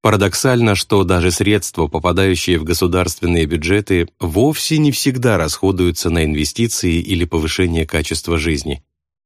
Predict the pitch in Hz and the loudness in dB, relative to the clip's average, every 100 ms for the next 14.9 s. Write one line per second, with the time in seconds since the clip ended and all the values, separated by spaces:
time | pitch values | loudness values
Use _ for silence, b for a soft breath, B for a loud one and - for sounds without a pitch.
0 | _ _ - 110 123 - 107 - 101 92 | _ _ -4 -2 0 0 -2 2 2 2
1 | 85 92 80 85 113 143 127 104 - 92 | 0 0 2 2 2 2 2 -2 0 0
2 | 101 - 98 - 82 - 101 113 - 101 | 0 -2 -4 -2 -4 0 2 2 0 -2
3 | 87 87 82 76 90 - 87 85 - 90 | -2 -2 -2 0 -2 0 0 -2 -4 -2
4 | 95 92 92 90 92 82 76 67 - _ | 2 2 2 2 2 2 0 -4 -10 _
5 | _ 78 - 87 85 - 90 95 87 - | _ -4 -2 -2 -4 -4 0 2 0 -2
6 | _ 104 127 113 113 101 90 76 76 73 | _ 0 2 2 2 2 2 0 -2 -2
7 | 76 76 92 113 98 78 76 80 - 123 | -2 -2 0 2 2 0 -2 -4 0 0
8 | 120 107 - 139 143 123 104 110 98 101 | 2 0 -2 -2 0 -2 0 0 0 0
9 | 104 101 104 - 101 82 76 71 - - | 2 2 0 0 0 0 -2 -4 -8 -6
10 | 82 127 139 120 104 110 110 - 107 107 | -2 0 2 2 0 0 -2 -2 0 0
11 | 101 104 87 80 80 78 87 107 107 101 | 0 -4 -4 -2 -2 0 0 2 2 0
12 | 101 - - 90 92 78 71 76 73 76 | -2 -8 -10 -2 0 0 -2 -4 -2 -2
13 | 69 - 76 - _ _ _ _ _ _ | -2 -6 -8 -8 _ _ _ _ _ _
14 | _ - 87 107 104 147 139 135 | _ -6 0 2 2 2 4 2